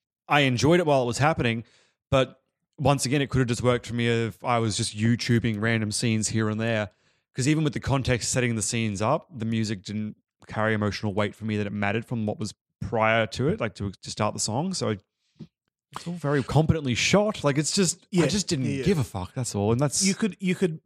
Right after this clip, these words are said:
Speaker 2: be in the theater watching this, this film and carry on a conversation for its duration.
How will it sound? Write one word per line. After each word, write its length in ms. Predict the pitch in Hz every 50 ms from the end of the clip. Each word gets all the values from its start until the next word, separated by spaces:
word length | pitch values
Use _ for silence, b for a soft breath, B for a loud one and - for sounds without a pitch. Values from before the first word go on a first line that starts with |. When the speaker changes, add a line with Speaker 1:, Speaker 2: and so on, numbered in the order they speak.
| 170 147
Speaker 2:
be 420 | 135 175 190 196 190 190 185 - _ _ _ _ _ _
in 180 | - 170 165 165
the 60 | 160 143
theater 440 | - - 151 143 139 135 - 139
watching 540 | 135 127 135 139 - - - - 143 139 135
this, 480 | 131 131 131 123 - - - - - - -
this 200 | 151 139 131 -
film 480 | - - 143 131 123 117 113 139 170 - _ _ _ _ _ -
and 200 | 135 135 139 139
carry 320 | - - 147 139 139 139 135
on 140 | 131 131 131
a 40 |
conversation 640 | 131 - 143 135 131 127 - 135 131 127 - 139 131
for 160 | - - 143
its 140 | 135 - -
duration. 680 | 165 156 139 127 127 127 123 123 - - 107 - 143